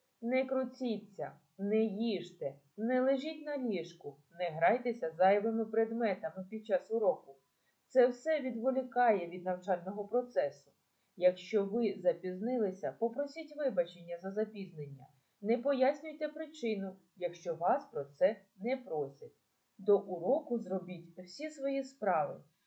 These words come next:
щоб потім не відпрошуватись на весь загал класу по потребі. Невиховано вказувати вчителю,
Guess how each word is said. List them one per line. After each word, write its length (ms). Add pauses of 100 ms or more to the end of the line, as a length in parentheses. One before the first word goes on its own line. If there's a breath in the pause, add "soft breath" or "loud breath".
(120)
щоб 380 (120)
потім 520
не 200
відпрошуватись 1120
на 480
весь 320
загал 500
класу 400 (100)
по 100
потребі. 640 (1900)
Невиховано 800
вказувати 600
вчителю, 600